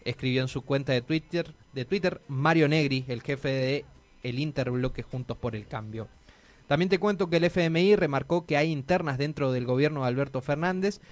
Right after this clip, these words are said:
que complican la negociación por la deuda. El directorio, el director, perdón, del Fondo Monetario Internacional para el Hemisferio Occidental, Alejandro Werner,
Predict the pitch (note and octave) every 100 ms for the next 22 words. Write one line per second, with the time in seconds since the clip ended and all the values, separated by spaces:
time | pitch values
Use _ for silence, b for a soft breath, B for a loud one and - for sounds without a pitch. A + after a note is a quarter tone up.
0 | B B - F#3 F#3 E3 G3+ G#3+ G3 D3
1 | C#3+ C#3 C3 C3+ - D#3 D3 B2 A2+ G#2+
2 | G#2+ A2 A2 - A#2 A2+ A2+ - - E3
3 | D#3+ F3 E3+ b b b B2+ C3+ C3+ C3+
4 | F3 D3 D3+ E3+ D3 B2+ D3+ D3+ C#3+ C3
5 | C#3 C#3+ C3+ C3 C3+ C3 E3 F#3 F#3+ D3+
6 | - B2+ B2+ A#2+ A#2 A#2+ A2+ D3+ C3+ A#2
7 | - D3+ D#3+ - D3 D#3 G3 F3 D#3+ -
8 | - A#2+ A2+ C3 C3 B2 A#2+ D3+ F3+ C3
9 | C3+